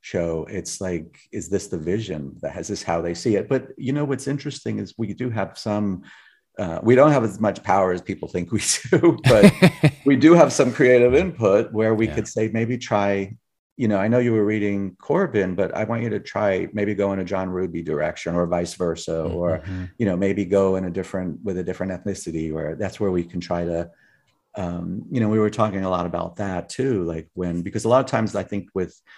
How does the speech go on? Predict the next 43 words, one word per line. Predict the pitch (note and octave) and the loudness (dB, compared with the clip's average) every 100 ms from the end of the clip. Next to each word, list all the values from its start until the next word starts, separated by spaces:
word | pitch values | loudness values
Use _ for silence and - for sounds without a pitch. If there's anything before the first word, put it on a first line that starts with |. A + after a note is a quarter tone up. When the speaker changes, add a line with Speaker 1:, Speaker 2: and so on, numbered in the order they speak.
| - - _ - - | -20 -20 _ -16 -2
Speaker 1:
advertising, | G2+ G#2+ G#2+ F#2+ F2+ E2+ E2+ | 0 0 0 2 0 -2 -4
the | |
specs | - - F#2+ - | -2 -2 -2 -2
are | D#2+ | -6
so, | - G2 - E2 | -4 -6 -4 -4
are | F#2 | -2
more, | F2+ F2+ F2+ E2 E2 _ _ - | -2 -2 -2 -4 -8 _ _ -8
um, | F2 E2 E2 E2+ - - _ | -8 -8 -10 -12 -14 -18 _
they're | F#2 | -10
stricter | F2 - F2+ - A#2 | -8 -6 -6 -4 -4
than, | G2+ F2+ | -2 -4
like, | E2+ F2 | -6 -8
if | E2+ - - - - - | -12 -16 -20 -20 -12 -4
we | G2+ | 0
have | F#2+ | 0
more | G2 | 0
leeway, | E2+ E2+ F2+ E2+ | 0 0 0 -2
I | E2 | -4
think, | E2+ E2+ | -8 -10
if | - | -12
we're | E2+ | -14
casting | - E2+ - E2+ | -10 -10 -10 -14
something | - F2 - E2+ F2 F2 | -10 -12 -10 -10 -10 -12
for | _ F2+ | _ -14
a | |
feature. | - E2 E2 - E2 E2 - | -8 -8 -8 -8 -8 -8 -10
Um, | F2 E2 E2 | -10 -6 -2
but | A2+ | -2
it's, | A#2 - _ _ - | -2 -8 _ _ -2
I, | A2 - - | -2 -2 -4
but | - - | -6 -2
that | A#2 D#3+ | -2 -2
being | F#2+ E2+ | -4 -4
said, | - E2 | -4 -4
it's | E2+ - | -6 -10
changed | - G#2+ F#2+ E2 E2 - | -8 -6 -4 -6 -8 -10
so | - F2 | -6 -4
much. | E2 D#2+ D#2+ _ - - - - - G2 | -4 -6 -8 _ -18 -16 -20 -20 -12 -6
Speaker 2:
Yeah. | F#2+ F#2 F2+ | -2 -2 -2
Speaker 1:
The | F2 | -4
commercial | F2+ E2+ E2+ - E2 | -4 -4 -4 -4 -2
world. | E2 D#2 E2 | 0 -2 -2
It's, | D#2+ | -6